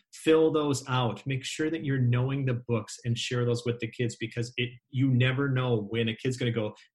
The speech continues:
"Thanks, Mister Gustafson," or, "Thanks, Mister Domstrand. I li-, I, I liked that." Or they might not have direction. And when they see something you recommend,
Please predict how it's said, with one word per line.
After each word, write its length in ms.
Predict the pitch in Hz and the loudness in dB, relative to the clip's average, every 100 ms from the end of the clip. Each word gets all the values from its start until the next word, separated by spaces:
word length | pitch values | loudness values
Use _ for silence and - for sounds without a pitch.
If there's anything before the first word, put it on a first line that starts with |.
| _ | _
"Thanks, 280 | 180 202 185 | 2 2 2
Mister 220 | 165 151 | -2 0
Gustafson," 600 | 139 160 - 156 180 180 | 0 0 -2 -4 -4 -4
or, 80 | 156 | -4
"Thanks, 320 | - 220 202 | -2 -2 -2
Mister 220 | 175 160 147 | -4 -4 -4
Domstrand. 500 | 170 175 - 180 165 | -6 -6 -6 -4 -4
I 120 | 160 | -4
li-, 480 | 147 156 156 139 143 - | -4 -6 -6 -6 -6 -6
I, 60 | |
I 20 | 160 | -6
liked 440 | 151 151 165 - - | -4 -4 -4 -6 -4
that." 240 | 107 98 - | -4 -4 -4
Or 120 | 131 | -2
they 180 | 131 135 | 0 0
might 200 | 135 147 | -2 -4
not 140 | 135 | -8
have 200 | 127 139 | -6 -4
direction. 480 | 123 117 120 - 127 120 | -2 -2 -4 -6 -6 -6
And 100 | 113 | -6
when 120 | 117 | -4
they 80 | 110 | -6
see 200 | - 135 | -6 -8
something 400 | - 127 127 123 | -6 -6 -2 -2
you 160 | 120 | -2
recommend, 540 | 113 113 113 110 107 | -4 -6 -8 -6 -8